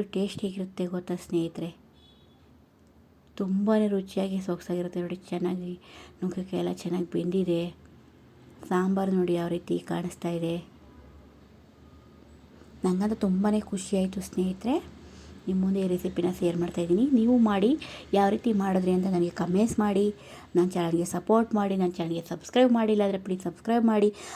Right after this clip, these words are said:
ನನ್ನ ಚಾನಲ್ ಬೆಳೆಸಿ, ಉಳಿಸಿ ಅಂತ ಕೇಳ್ಕೊತಾ ಇದ್ದೀನಿ ಸ್ನೇಹಿತರೆ.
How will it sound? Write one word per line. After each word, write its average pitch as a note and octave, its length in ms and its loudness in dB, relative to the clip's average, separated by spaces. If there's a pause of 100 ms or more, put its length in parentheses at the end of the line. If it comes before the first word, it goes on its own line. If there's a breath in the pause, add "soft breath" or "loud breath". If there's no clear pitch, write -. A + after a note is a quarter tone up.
(160 loud breath)
ನನ್ನ G3 200 2
ಚಾನಲ್ F3+ 280 2
ಬೆಳೆಸಿ, G#3 320 4 (120)
ಉಳಿಸಿ F#3+ 300 -2
ಅಂತ F3+ 100 0 (480)
ಕೇಳ್ಕೊತಾ F#3 360 0
ಇದ್ದೀನಿ F3+ 280 2
ಸ್ನೇಹಿತರೆ. F#3+ 400 0